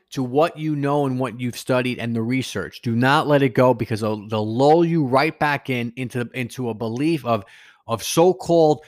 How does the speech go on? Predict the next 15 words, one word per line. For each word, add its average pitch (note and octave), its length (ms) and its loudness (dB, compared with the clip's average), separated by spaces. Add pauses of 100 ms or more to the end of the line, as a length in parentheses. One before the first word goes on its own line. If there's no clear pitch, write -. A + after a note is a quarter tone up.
(140)
making C3+ 580 -8
it, E2+ 220 -12 (1300)
of A2+ 160 -4
being E3 380 2
one F3+ 160 -2
of E3 60 -6
the D#3 80 -6
few D3+ 680 -4 (600)
that C#3+ 280 0
get - 240 -6
there, - 540 -6 (1900)
to C#3 80 -2
be F3+ 240 0
a E3+ 60 2
star D#3+ 720 2